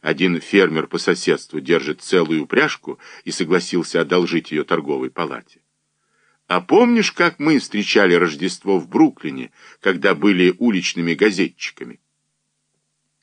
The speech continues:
Письма, очевидно, разминулись по дороге. Послание Луиджи уже лежало на стойке, когда на следующий день около шести вечера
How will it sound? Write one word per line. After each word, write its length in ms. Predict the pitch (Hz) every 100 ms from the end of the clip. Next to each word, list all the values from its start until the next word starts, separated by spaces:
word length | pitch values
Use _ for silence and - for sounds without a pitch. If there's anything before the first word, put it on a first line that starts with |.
| _ _ _ _ _ _ _ _ _ _ _ _ _
Письма, 720 | 120 190 196 - 175 180 180 -
очевидно, 880 | 95 - 82 87 143 139 139 131 -
разминулись 760 | 110 101 120 123 123 71 -
по 140 | -
дороге. 480 | 71 65 62 57 57 _ _ - - _
Послание 800 | 104 101 104 139 127 110 95 90
Луиджи 580 | 82 85 131 127 127 131
уже 260 | 95 95
лежало 460 | 87 85 98 92 80
на 140 | 69
стойке, 640 | - - 147 180 180 165 - - - -
когда 320 | 92 82 95
на 120 | 90
следующий 680 | 85 104 101 85 71 - -
день 340 | 87 143 143 -
около 340 | 98 92 73
шести 380 | - 71 - -
вечера 540 | 92 156 - 147 139